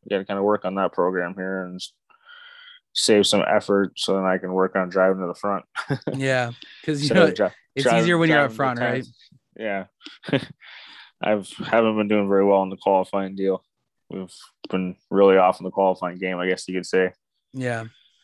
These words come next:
Speaker 2: You know, you get, you only get what, about, like, two laps, three lap, or about, probably about five laps or so, and they take the best.
Speaker 1: Uh, yeah, it's five, I think. Five.
Speaker 2: Yeah.
Speaker 1: Five laps usually.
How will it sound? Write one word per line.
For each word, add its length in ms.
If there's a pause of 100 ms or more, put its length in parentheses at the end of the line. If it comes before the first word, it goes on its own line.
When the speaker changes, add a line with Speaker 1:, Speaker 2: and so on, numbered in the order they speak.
(380)
Speaker 2:
You 80
know, 80
you 100
get, 220
you 160
only 140
get 140
what, 240
about, 240
like, 220 (120)
two 800
laps, 680
three 180
lap, 220
or 100
about, 320 (200)
probably 220
about 100 (160)
five 300
laps 260
or 60
so, 320 (300)
and 100
they 80
take 220
the 60
best. 320
Speaker 1:
Uh, 420 (560)
yeah, 220
it's 120
five, 420
I 80
think. 280 (1400)
Five. 440 (760)
Speaker 2:
Yeah. 160
Speaker 1:
Five 180
laps 320
usually. 380